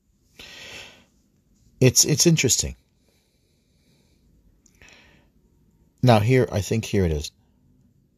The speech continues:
This is in the chapter three, starting from verse twenty-two. After this, Jesus and his disciples went to the land of Judea,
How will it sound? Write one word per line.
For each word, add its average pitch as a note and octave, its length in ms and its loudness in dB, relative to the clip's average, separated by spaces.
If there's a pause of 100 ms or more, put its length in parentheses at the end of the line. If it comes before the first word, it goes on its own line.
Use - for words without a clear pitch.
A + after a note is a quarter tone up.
(720)
This C3 180 4
is B2 120 2
in A2+ 180 2
the G#2 240 2
chapter C3+ 340 0
three, F#2 420 -2 (1300)
starting A#2 320 4
from G2 180 -2
verse A2 340 -2
twenty-two. - 540 -4 (1400)
After C#3+ 320 2
this, A2 280 0
Jesus A#2+ 460 -2
and G#2+ 100 -2
his G#2 140 -2
disciples F#2 580 -2
went G#2+ 300 -2
to A#2+ 100 -10
the A2 100 -2
land F#2 440 0
of D#2+ 120 -6
Judea, E2+ 580 -2